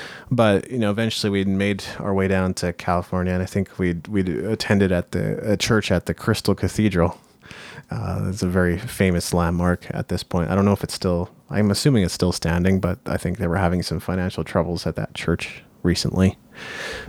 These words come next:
And, uh, I think Robert Schuller passed away not long ago as well. But we were, we went to lunch afterwards, and I'd kinda broken down, and they were like, "What's wrong?"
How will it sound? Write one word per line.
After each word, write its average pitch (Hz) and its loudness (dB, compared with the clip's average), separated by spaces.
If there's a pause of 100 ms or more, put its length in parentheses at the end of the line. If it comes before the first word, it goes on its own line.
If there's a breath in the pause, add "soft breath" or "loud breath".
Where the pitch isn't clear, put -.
(100)
And, 85 0
uh, 82 2
I - -2
think 82 -4
Robert 90 2
Schuller 80 0
passed - 0
away - 0
not 64 -2
long 80 0
ago 80 0
as 85 -2
well. 85 0 (800 loud breath)
But 123 2
we 123 2
were, 110 2 (340 loud breath)
we 123 2
went 113 2
to 101 2
lunch 95 2
afterwards, 92 2
and 82 0
I'd 98 0
kinda 107 2
broken 101 0
down, 185 2
and 180 -4
they 95 -2
were 90 -2
like, 90 -4
"What's 117 -2
wrong?" 92 4